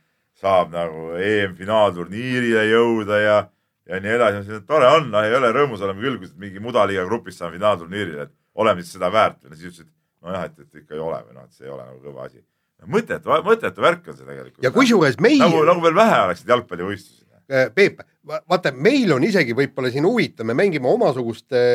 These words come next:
Speaker 2: äh,
Speaker 1: Kõik mängivad omasugustega seal.
Speaker 2: Ei, oot,
Speaker 1: Aga
Speaker 2: oot,
Speaker 1: asjal
Speaker 2: oot.
Speaker 1: pole pointi nagu.
Speaker 2: Ei, vaata, seal, seal ongi, tähendab, ü-, ütleme niimoodi, et, et meil on tõesti huvitav, me mängime siin, et no tõesti võib-olla see, et, äh, E M finaalturniirile kõik nii, aga, aga just kõige mõttetum on ju selle tippdivisjoni jaoks.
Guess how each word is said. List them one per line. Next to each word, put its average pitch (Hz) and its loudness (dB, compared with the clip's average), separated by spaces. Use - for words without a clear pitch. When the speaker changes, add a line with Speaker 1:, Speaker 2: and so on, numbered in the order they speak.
Speaker 2:
äh, 123 -4
Speaker 1:
Kõik - 0
mängivad 95 0
omasugustega 78 -4
seal. 82 -4
Speaker 2:
Ei, 156 4
oot, 143 -2
Speaker 1:
Aga 156 4
Speaker 2:
oot, 160 6
Speaker 1:
asjal 147 2
Speaker 2:
oot. 113 -6
Speaker 1:
pole 135 -8
pointi 175 -2
nagu. 127 -18
Speaker 2:
Ei, 156 4
vaata, 151 2
seal, 135 0
seal 190 2
ongi, 185 2
tähendab, 131 0
ü-, 139 -2
ütleme 160 0
niimoodi, 143 0
et, - -18
et 135 -4
meil 180 2
on 131 -2
tõesti 175 -2
huvitav, 123 -4
me 120 -2
mängime 127 -2
siin, 170 0
et - -20
no 113 -4
tõesti 170 2
võib-olla 117 -2
see, 113 0
et, - -20
äh, 117 0
E 143 6
M 120 -4
finaalturniirile 123 0
kõik 131 -4
nii, 104 -8
aga, 127 -8
aga 139 -2
just - -2
kõige 226 0
mõttetum 151 0
on 139 -2
ju 131 -2
selle 139 -2
tippdivisjoni 117 -6
jaoks. - -14